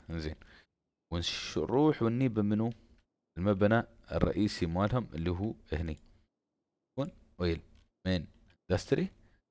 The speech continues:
نشل بيلدينج هذا، نحطيه وين؟ وحدة من الأماكن. إي، لحظة،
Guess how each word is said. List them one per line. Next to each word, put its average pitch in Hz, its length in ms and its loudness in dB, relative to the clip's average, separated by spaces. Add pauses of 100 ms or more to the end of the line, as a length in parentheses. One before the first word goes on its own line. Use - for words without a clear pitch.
(460)
نشل 82 420 -2 (520)
بيلدينج 110 360 -2
هذا، 117 380 0 (1200)
نحطيه 95 400 2
وين؟ 98 340 6 (840)
وحدة 95 520 2
من 85 220 -4
الأماكن. 90 840 -2 (540)
إي، 98 100 -4
لحظة، 92 360 -2